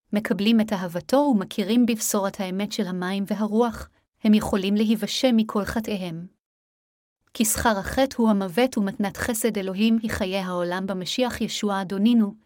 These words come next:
אל הרומים שש עשרים ושלוש. כל מי שמקבל את מתנת האלוהים עם לב מאמין יהיו לו חיי נצח,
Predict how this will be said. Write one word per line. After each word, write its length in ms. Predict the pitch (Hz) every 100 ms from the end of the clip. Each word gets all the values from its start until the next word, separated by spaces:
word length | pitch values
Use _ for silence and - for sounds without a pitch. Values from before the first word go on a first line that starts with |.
| _ _
אל 80 | 220
הרומים 440 | 220 196 185 262 277
שש 260 | 247 220
עשרים 340 | 208 - 196 202
ושלוש. 680 | 220 240 214 160 - - - _ _ _ _ _ _ _ _ _ -
כל 240 | 285 294
מי 140 | 269
שמקבל 560 | 269 220 190 190 214 190
את 120 | 190
מתנת 360 | 202 - 202 214
האלוהים 440 | 185 175 190 269
עם 140 | 254 214
לב 200 | 214 214
מאמין 440 | 190 185 220 247
יהיו 240 | 226 185 196
לו 120 | 202
חיי 300 | 185 190 190
נצח, 500 | 208 214 170 151